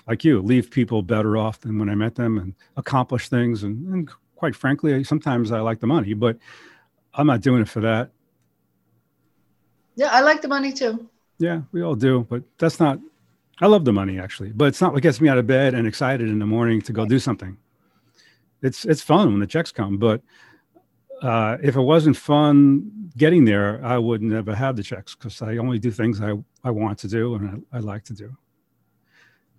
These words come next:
Speaker 1: So what about you? I mean, is most of your income coming from this, um, Prosperity Network, or are you doing other things to generate income these days?
Speaker 2: Um, no, most of it comes from there. Uh,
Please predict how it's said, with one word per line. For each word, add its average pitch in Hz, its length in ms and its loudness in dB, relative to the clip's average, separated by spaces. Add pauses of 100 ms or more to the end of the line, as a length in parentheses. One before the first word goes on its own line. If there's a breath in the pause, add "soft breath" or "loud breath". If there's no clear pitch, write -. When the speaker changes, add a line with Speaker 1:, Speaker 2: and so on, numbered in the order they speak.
(240)
Speaker 1:
So 156 300 6
what 175 200 6
about 196 280 6
you? 180 280 6
I 120 60 6
mean, 135 140 2
is 107 100 -2
most 165 260 4
of 180 60 0
your 160 240 2
income 170 440 0
coming 151 340 -2
from 151 500 -2
this, 143 420 -2
um, 135 500 -2 (720)
Prosperity 160 420 4
Network, 220 360 2
or 170 100 6
are - 20 6
you 143 200 8
doing 147 240 4
other 147 220 0
things 135 440 -2
to 127 100 -4
generate 113 520 -4 (440)
income 117 280 -4
these 107 140 -4
days? 107 180 -6
Speaker 2:
Um, 285 300 -4
no, 339 160 6
most 339 320 2
of 370 80 0
it 359 140 0
comes 302 320 -2
from 294 180 -2
there. 226 640 0
Uh, 208 320 0